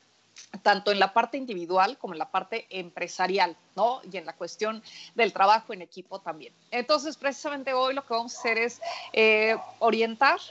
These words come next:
eh, bueno, dar algunos puntos de cómo podemos desarrollar la creatividad,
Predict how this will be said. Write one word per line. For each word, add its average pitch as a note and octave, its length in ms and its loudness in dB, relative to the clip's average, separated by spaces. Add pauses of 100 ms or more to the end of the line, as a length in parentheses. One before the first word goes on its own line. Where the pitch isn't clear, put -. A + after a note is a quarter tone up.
(160)
eh, F#3 460 -2
bueno, F#3 240 -2
dar G#3 200 8
algunos C4 640 0
puntos A#3+ 420 -8
de G#3 100 -6
cómo C4 380 -4
podemos G#3+ 520 -4
desarrollar F#3 640 0
la G#3+ 120 -2
creatividad, F3 720 2